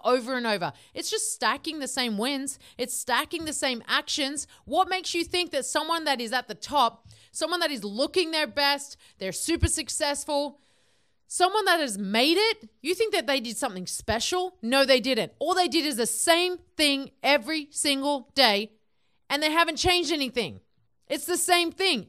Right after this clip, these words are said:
Even today, they're probably doing the same thing that they were doing five years ago, ten years ago. It doesn't matter. And you think that one day they just woke up and they, it just happened that way?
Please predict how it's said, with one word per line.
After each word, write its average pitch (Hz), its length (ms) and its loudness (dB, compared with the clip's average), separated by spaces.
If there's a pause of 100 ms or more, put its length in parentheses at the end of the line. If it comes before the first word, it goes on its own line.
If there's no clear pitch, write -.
(140)
Even 349 300 0
today, 359 340 0
they're 339 140 -2
probably 349 240 0
doing 349 240 0
the 269 80 0
same 349 360 0
thing 370 200 0
that 349 100 -4
they 320 140 2
were 311 100 -4
doing 339 320 -2 (260)
five 339 260 4
years 349 200 2
ago, 226 340 0 (200)
ten 349 280 -2
years 349 220 0
ago. 240 320 0 (100)
It 277 140 -4
doesn't 302 320 -2
matter. 285 440 2 (760)
And 294 160 -4
you 320 100 0
think 359 260 0
that 277 120 -2
one 269 220 -4
day 320 140 0
they 302 100 -4
just 226 180 -6
woke 254 360 0
up 302 180 0
and 240 100 -4
they, 220 100 -2
it 202 280 -6
just 220 180 -8
happened 208 400 -2
that 277 160 -2
way? 330 360 0